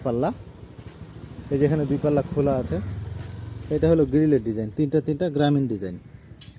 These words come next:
হুম, এই ধরার জন্য ভিতরে হ্যান্ডেল আছে, এই যে মোটা রড দিয়ে তৈরি করা ছিটকিনি,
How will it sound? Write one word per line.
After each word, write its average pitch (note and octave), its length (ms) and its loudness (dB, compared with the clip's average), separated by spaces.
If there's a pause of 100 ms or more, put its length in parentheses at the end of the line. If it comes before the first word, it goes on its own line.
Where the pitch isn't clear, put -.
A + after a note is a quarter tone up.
(1700)
হুম, C#3+ 180 -6 (480)
এই A2+ 40 -6 (120)
ধরার C3 300 2
জন্য C#3 120 0 (120)
ভিতরে C3 300 0 (1900)
হ্যান্ডেল B2 380 4
আছে, E3+ 160 -4 (640)
এই A2+ 100 0
যে A#2+ 60 4 (100)
মোটা A#2+ 260 2 (360)
রড A#2 260 4
দিয়ে A#2 220 2
তৈরি A#2+ 240 2
করা G#2+ 200 2
ছিটকিনি, D3 380 0